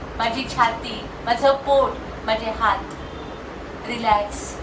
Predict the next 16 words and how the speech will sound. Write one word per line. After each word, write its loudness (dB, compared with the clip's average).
रिलॅक्स, 0
रिलॅक्स. -4
माझी 2
संपूर्ण 4
पाठ, 4
की -2
ज्या 8
पाठीवर 2
मी -4
दिवसभर 0
उभी 0
असते, 2
ती -2
पाठ 2
रिलॅक्स, -4
रिलॅक्स, -2